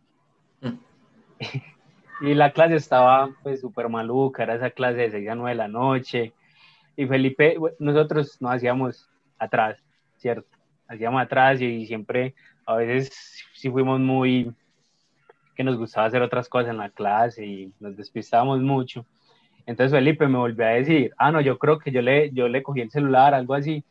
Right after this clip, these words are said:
Speaker 2: Y yo le dije que, que, que esas imágenes eran muy feas, que las estaba haciendo muy feas. Y, y ahí fue donde hicimos como la pr-, yo, donde yo hice la primera publicación.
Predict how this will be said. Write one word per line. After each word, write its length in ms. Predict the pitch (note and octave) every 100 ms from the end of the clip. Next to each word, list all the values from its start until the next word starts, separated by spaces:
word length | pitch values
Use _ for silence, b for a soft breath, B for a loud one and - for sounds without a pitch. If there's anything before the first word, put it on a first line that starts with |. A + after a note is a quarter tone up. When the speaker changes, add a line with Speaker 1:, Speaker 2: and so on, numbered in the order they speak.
| _ _ _ _ _ -
Speaker 2:
Y 80 |
yo 80 | B2+
le 100 | B2+
dije 100 | D3+ D3+
que, 180 | C3+ C3+
que, 260 | C3+ A#2+
que 120 | -
esas 180 | A#2+ B2
imágenes 480 | C#3 B2 C3+ C3+ A#2+
eran 220 | A2+ A2+
muy 120 | B2+
feas, 420 | C3 D3 C#3+ A2+ -
que 80 |
las 120 | A#2 A#2+
estaba 220 | - A#2
haciendo 200 | B2+ C3
muy 140 | C3
feas. 420 | B2+ D3 D3 C3+ - _ _ _ _ _ _ _ _ _ _ _ _ -
Y, 300 | C3 A#2+ - _
y 100 | C3+
ahí 120 | C3
fue 140 | B2+ D3+
donde 160 | D#3+
hicimos 340 | C#3+ C3+ C3 -
como 160 | C#3+
la 120 | B2
pr-, 120 | A#2 - _ _
yo, 220 | B2+ B2+
donde 440 | B2+ B2 B2+ B2 A#2+
yo 120 | A#2+
hice 160 | A#2 C3
la 140 | C3+
primera 320 | A#2 A2 A2+
publicación. 760 | C3 A2+ G#2 G2+ A#2 C#3 A#2